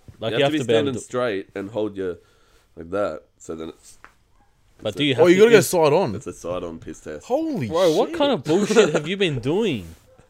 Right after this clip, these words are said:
Speaker 1: What is wrong?
Speaker 3: How the fuck you doing that?
Speaker 2: Well, when I was in year one,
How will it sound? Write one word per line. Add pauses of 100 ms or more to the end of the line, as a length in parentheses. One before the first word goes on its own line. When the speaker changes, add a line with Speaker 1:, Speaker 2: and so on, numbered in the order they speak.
(200)
Speaker 1:
What
is
wrong?
Speaker 3:
How
the
fuck
you
doing
that?
Speaker 2:
Well,
when
I
was
in
year
one,